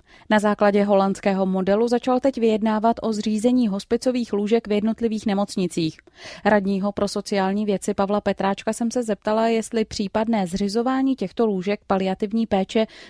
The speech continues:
tedy péče o umírající pacienty, znamená ukončení projektu kamenného hospice.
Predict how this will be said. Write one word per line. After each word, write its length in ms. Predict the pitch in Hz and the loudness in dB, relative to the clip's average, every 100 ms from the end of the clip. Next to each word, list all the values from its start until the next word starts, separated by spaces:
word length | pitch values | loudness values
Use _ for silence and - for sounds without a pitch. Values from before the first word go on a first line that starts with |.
| - | -2
tedy 240 | 226 190 | 0 0
péče 420 | - 185 180 202 - | 0 -2 -2 -4 -4
o 100 | 190 | -6
umírající 680 | 190 185 185 190 190 - 208 | -4 -2 -2 -2 -4 -6 -4
pacienty, 600 | 185 - 202 202 220 226 - - - | -4 -2 -2 0 0 -2 -8 -12 2
znamená 500 | 247 285 339 320 - | 4 8 6 4 0
ukončení 540 | 233 285 262 294 294 | 2 4 6 4 4
projektu 460 | 277 269 269 285 269 | 4 4 2 0 0
kamenného 520 | 233 202 208 214 240 | 0 2 2 2 2
hospice. 540 | 220 - 233 233 170 | 0 0 0 2 -2